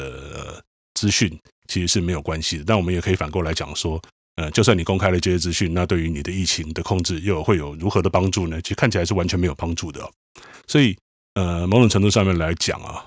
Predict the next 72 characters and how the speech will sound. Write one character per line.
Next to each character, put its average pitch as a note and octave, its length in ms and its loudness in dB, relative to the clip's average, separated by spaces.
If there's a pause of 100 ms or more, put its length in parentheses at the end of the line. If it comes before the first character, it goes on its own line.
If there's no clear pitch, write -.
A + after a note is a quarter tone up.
我 F2+ 220 0
也 F2 200 0
认 F2+ 160 2
为 D#2+ 160 -2
说， F2 180 2
目 F#2 160 2
前 E2 240 -2
台 E2 200 -4
湾 F2+ 340 2
的 E2 180 -2
防 E2+ 220 -2
疫 F2+ 80 0
单 E2 200 -2
位 E2+ 180 2
对 G2 220 -2
于， D#2 320 -6 (360)
呃， D#2 140 -6
防 E2+ 200 -2
疫 G2+ 80 0
资 - 180 -2
讯 F2+ 280 0
的 D#2+ 140 -4
一 E2 120 -4
些 F2 240 0
控 F2+ 260 0
制， E2 200 -2
其 - 180 -4
实 D#2+ 220 -2
是 E2+ 240 0
到 D#2+ 260 0
了 D2 260 -8 (380)
我 F2 100 -2
认 B2 160 8
为 F#2+ 100 6
是 G2+ 200 4
一 F2+ 80 0
个 F2+ 80 0
还 E2+ 140 0
不 F#2+ 100 0
错 F#2+ 240 2
的 D2+ 80 -6
一 D#2 60 -4
个 D#2 100 -6
地 D#2+ 200 -4
步， - 140 -12 (160)
就 - 120 0
是 F2+ 100 4
说， F2 240 0 (340)
它 B2 220 8
让 A#2 320 6
一 G2 80 -4
些， F#2 640 2
呃， D#2+ 260 -6
可 - 160 0
以 F#2 100 2
被 F2+ 120 2
公 F2 140 -2
开 E2+ 160 -2
的 E2 80 -4
资 F2 100 -4
讯， E2+ 160 -2
比 F#2 80 -6
如 E2 80 -2
说 G2 120 4
不 - 140 -2
特 - 200 6
定 F2+ 260 2
的 E2 140 -8
一 F2 80 -6
些 E2+ 240 -2
状 D#2+ 220 0
况 D#2 240 -2